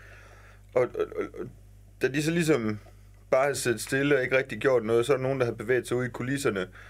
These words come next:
Og da der så endelig blev frigivet igen, jamen, så sprang de andre frem og var langt frem i skoene. Og nu ser jeg så, at der er noget, der hedder Google. Eller Google, hvad de kalder det? Google,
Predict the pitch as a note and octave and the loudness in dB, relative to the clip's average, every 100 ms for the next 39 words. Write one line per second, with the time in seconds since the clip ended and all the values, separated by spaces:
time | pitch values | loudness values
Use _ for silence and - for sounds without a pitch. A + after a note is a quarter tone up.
0 | - - - A2 B2+ B2 D#3 C#3+ C3+ A2+ | -20 -10 -4 2 2 2 2 2 0 -4
1 | G#2 C#3+ C#3 B2 G2+ F#2+ A2 C#3+ C#3+ - | -2 -4 -2 -4 -4 0 0 -2 -10 -20
2 | - - G#2+ G#2 G2+ - - - - C3+ | -20 -6 -2 -2 -4 -6 -6 -4 0 -2
3 | - B2 A#2+ A#2+ A#2 C3+ A#2+ A2 B2+ A#2+ | 0 0 2 2 2 4 2 4 2 2
4 | G#2+ G#2 G#2 G#2+ A#2 C3 C#3+ - A2+ A#2 | 2 2 2 -4 0 0 0 -4 -4 -4
5 | - A2 F#2 G2 - - - - - - | -4 -4 -4 -8 -12 -20 -20 -20 -20 -20
6 | - - C#3 - D#3+ E3 - F3+ D3 A#2 | -10 -2 -2 0 0 2 2 2 2 2
7 | D3 C3 C3 C3+ C3+ A#2+ A#2 - E3+ E3+ | 2 4 2 2 2 2 0 0 0 0
8 | G#2 - - - - - F2+ F#2+ - C3+ | -2 -10 -16 -20 -20 -12 -10 -10 -6 -4
9 | C#3 A#2 E2+ F#2 B2+ B2+ - B2+ A#2+ B2 | -4 -6 -6 -2 -2 -2 -4 -2 -2 -6
10 | D3+ D3 A#2 | -6 -6 -6